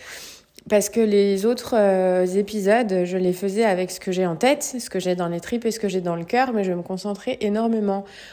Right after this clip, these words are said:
Or là, quand je marche, c'est beaucoup plus fluide. Et c'est un peu ça, en fait, que je veux pour toi. Euh, au cours de mes podcasts, au cours de mes épisodes, je veux te partager quelque chose de puissant. Moi, c'est ce que je veux. Je veux te, te permettre de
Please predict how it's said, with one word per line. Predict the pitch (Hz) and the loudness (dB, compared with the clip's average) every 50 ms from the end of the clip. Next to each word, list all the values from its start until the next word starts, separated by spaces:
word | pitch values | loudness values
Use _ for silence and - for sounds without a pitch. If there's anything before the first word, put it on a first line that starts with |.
| - - - | -18 -6 2
Or | - 214 214 208 208 | 4 4 4 4 2
là, | 208 202 196 214 247 247 | 2 4 4 4 2 2
quand | - 226 202 | 0 -2 0
je | 190 190 | 0 0
marche, | 185 185 196 214 - - | 0 0 0 -2 -4 -4
c'est | - 202 | -4 -4
beaucoup | 180 175 185 - 226 | -4 -4 -6 -6 -6
plus | 233 269 285 | -4 -4 -4
fluide. | 262 - - 233 208 220 240 220 185 165 156 - _ _ _ _ _ _ _ _ _ _ _ _ _ _ _ _ _ _ - - | -4 -4 -4 -4 -2 -2 -2 -2 -4 -6 -6 -8 _ _ _ _ _ _ _ _ _ _ _ _ _ _ _ _ _ _ -6 -2
Et | 220 | 0
c'est | 214 226 | 2 2
un | 240 233 226 | 2 2 2
peu | 240 247 | 2 0
ça, | 240 247 254 | 2 2 0
en | 226 214 | 0 0
fait, | 214 220 196 196 | 0 -2 -4 -4
que | - 208 | -4 -6
je | 196 185 | -4 -2
veux | 190 202 196 | -2 -4 -4
pour | 196 202 - | -4 -8 -10
toi. | - 226 240 269 311 311 - - - - - - - - - - _ _ _ - - - | -4 -2 0 0 0 -2 -10 -18 -20 -20 -20 -20 -20 -20 -20 -20 _ _ _ -10 -2 2
Euh, | 233 220 214 208 208 208 208 202 202 208 | 4 4 6 6 6 6 6 6 6 6
au | - 220 214 | 4 2 0
cours | - - 247 233 | -2 -2 -4 -2
de | 202 214 208 202 202 196 | 0 2 2 2 2 2
mes | 196 190 190 | 0 0 0
podcasts, | 190 208 196 196 - 254 269 294 277 - - - | 0 -2 -4 -2 2 2 2 2 2 -2 -6 -8
au | 196 | -8
cours | 196 - 214 202 | -6 -4 -6 -4
de | 190 190 | -2 -2
mes | 190 185 180 175 185 | -2 0 0 0 -2
épisodes, | 180 180 - 202 190 220 247 277 254 220 202 | -2 -2 -4 -4 0 2 2 2 2 0 0
je | 185 180 | 0 0
veux | 175 190 185 | -2 -2 -2
te | 202 | -2
partager | 190 - 196 180 - 208 196 190 220 | -4 -4 -4 -4 -2 -2 0 0 0
quelque | 214 202 185 190 196 | -2 -2 -2 -2 -4
chose | 196 220 214 185 | -4 -4 -4 -2
de | 185 | -4
puissant. | 180 - - - 190 180 - - 196 180 - - - _ - | -6 -6 -8 -12 -10 -8 -4 -4 -4 -4 -6 -12 -18 _ -2
Moi, | 208 214 208 | 0 0 0
c'est | 214 220 196 | 2 0 -2
ce | 196 - | 0 0
que | 220 208 | 0 0
je | 196 | 0
veux. | 190 190 214 220 208 | 0 2 2 2 2
Je | 180 185 | 2 0
veux | 185 190 190 | 0 -2 -2
te, | 190 - - 196 185 180 180 - - - - - - - - _ - | -2 -2 -2 0 0 0 -2 -6 -14 -20 -20 -20 -20 -20 -20 _ -2
te | - | -2
permettre | 233 214 240 226 226 240 254 269 254 254 - - - - - - | 0 2 2 2 4 4 4 2 0 -2 -6 -12 -10 -10 -6 -4
de | 208 196 214 226 208 | -2 0 0 0 0